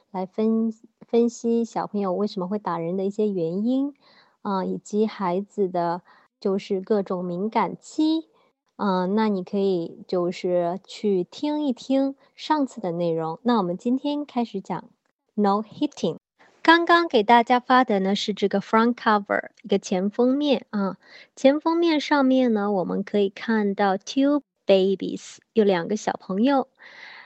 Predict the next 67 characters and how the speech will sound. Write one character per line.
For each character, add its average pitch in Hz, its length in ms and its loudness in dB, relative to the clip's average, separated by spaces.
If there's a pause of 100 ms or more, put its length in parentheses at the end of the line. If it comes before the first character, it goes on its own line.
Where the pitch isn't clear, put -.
(280)
嗯， 233 440 4
这 311 160 2
个 277 160 8
穿 285 280 0
红 214 320 0
色 311 160 0
衣 302 200 4
服 269 140 -2
的 226 120 4
小 185 200 -2
朋 208 180 0
友 208 200 2
呢， 190 280 -2
他 220 200 -2
在 220 220 2
打 - 260 -6
这 196 220 0
个 196 120 0
穿 233 320 0
格 190 240 0
子 339 160 0
衣 330 140 4
服 - 180 -8
的 185 140 -2
小 175 220 -4
朋 175 320 -6
友 185 200 -2
哈。 190 360 -2 (1200)
嗯， 240 300 4
这 302 140 0
个 285 80 2
打 226 240 4
人 202 160 2
的 294 140 2
小 208 200 2
朋 226 140 0
友 240 140 4
呢， 202 160 0
一 240 120 -2
脸 190 200 0
的 175 100 -2
怒 226 340 2
气 - 360 -6
啊， - 420 -6 (180)
而， 196 300 -2
而 226 220 4
这 240 320 4
个 185 260 -2
被 226 180 2
打 180 200 -2
的 175 80 -4
小 185 220 -4
朋 185 140 -6
友 196 60 -2
也 175 120 -2
是 - 180 -4
很 175 280 -4
无 165 160 -4
奈、 196 240 -2
很 175 220 -4
无 170 160 -6
辜 196 140 -4
的 185 100 -2
一 175 80 -2
个 190 100 -2
表 180 260 -6
情。 196 400 -8